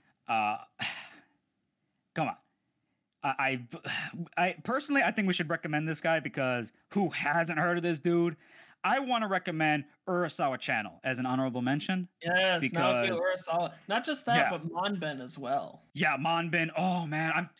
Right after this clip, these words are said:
Speaker 1: I need to check out Monben. I need to check out more of Monben again, dude, because there's some episo-, I believe there's a lot of episodes that are just freely available, subbed
Speaker 2: All of
Speaker 1: too.
Speaker 2: them
Speaker 1: The
Speaker 2: are.
Speaker 1: Yeah.
Speaker 2: Yeah,
Speaker 1: So
Speaker 2: Naoki Urasawa dot com.
Speaker 1: it's a great series.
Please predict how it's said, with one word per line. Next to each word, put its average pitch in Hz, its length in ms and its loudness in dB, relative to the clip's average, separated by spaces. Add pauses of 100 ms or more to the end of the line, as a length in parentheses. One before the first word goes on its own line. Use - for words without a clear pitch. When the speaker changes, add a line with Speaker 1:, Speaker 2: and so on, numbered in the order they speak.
(320)
Speaker 1:
I 208 100 2
need 277 100 6
to 302 80 2
check 262 240 0
out 208 200 0
Monben. 185 380 2
I 180 80 2
need 226 160 2
to 233 80 -2
check 220 180 -2
out 196 120 -2
more 180 180 2
of 165 60 -2
Monben 160 400 0
again, 135 260 -2
dude, 147 320 2
because 147 560 -2 (400)
there's 180 160 2
some 220 140 -4
episo-, 170 400 -4
I 180 40 2
believe 202 320 0
there's 247 140 -2
a 202 60 0
lot 202 160 2
of 180 40 4
episodes 185 340 -2
that 156 100 -4
are - 20 -6
just 151 240 -6
freely 165 380 0
available, 131 640 -2 (160)
subbed 190 360 0
Speaker 2:
All 226 160 2
of 190 60 4
Speaker 1:
too. 147 80 0
Speaker 2:
them 147 120 -2
Speaker 1:
The 135 60 -6
Speaker 2:
are. 127 240 -4 (420)
Speaker 1:
Yeah. 147 200 -2
Speaker 2:
Yeah, 160 320 0
Speaker 1:
So 160 60 0
Speaker 2:
Naoki 190 400 2
Urasawa 175 480 2
dot 160 200 2
com. 160 320 0 (920)
Speaker 1:
it's 143 340 -4
a 123 180 -4
great 165 540 0
series. 151 720 -2